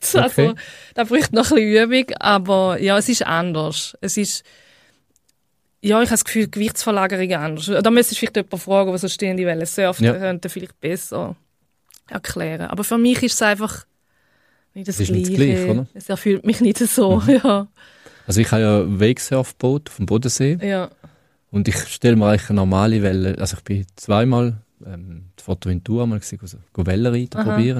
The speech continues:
Speaker 2: Und ich habe es nicht einmal geschafft. Da muss ich
Speaker 1: Nein.
Speaker 2: sehen, nach
Speaker 1: Okay.
Speaker 2: zwei Tagen nicht einmal. Ähm, Snowboarden sonst alles sehr gut, auch Wakesurfen ohne Problem hinter dem Boot rein. Aber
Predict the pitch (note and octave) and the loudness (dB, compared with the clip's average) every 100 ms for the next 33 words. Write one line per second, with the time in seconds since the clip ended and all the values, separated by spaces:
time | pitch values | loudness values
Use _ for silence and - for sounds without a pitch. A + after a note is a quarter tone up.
0 | F#2+ F#2+ - - G#2 - E2+ F2 F#2 - | -4 -6 -6 -4 -4 -2 -2 -2 -6 -4
1 | A#2+ D3 - G2+ F#2+ G2 G2 G#2 - - | -4 -4 -10 -4 0 2 2 0 -2 -18
2 | - - A#2+ - A2+ G#2+ - B2 D#3 C#3+ | -10 -4 -2 0 0 0 2 2 4 2
3 | C#3+ D3+ G3 - - - - _ B2 B2 | 2 2 0 -4 -18 -20 -20 _ 2 4
4 | B2 A#2 - _ _ _ _ - B2+ C3+ | 4 2 -2 _ _ _ _ -2 4 4
5 | C3 A#2 A2 B2 G#2+ A#2 G#2+ G#2+ - A2 | 4 2 2 2 2 2 2 2 2 2
6 | G#2 C3 D3+ D3+ A2 G#2+ G#2 G2+ B2 - | 4 4 2 4 4 4 2 2 2 0
7 | - A2+ A2 - G2 - A#2+ C#3 A#2 A#2+ | 0 2 0 -2 -2 2 2 2 0 2
8 | B2+ A#2+ B2 A#2 A2 A2+ B2+ - B2 C#3+ | 4 2 0 -2 0 0 0 -2 -4 -4
9 | - _ G#2 F2+ G2 F#2 | -8 _ -6 -2 -2 -2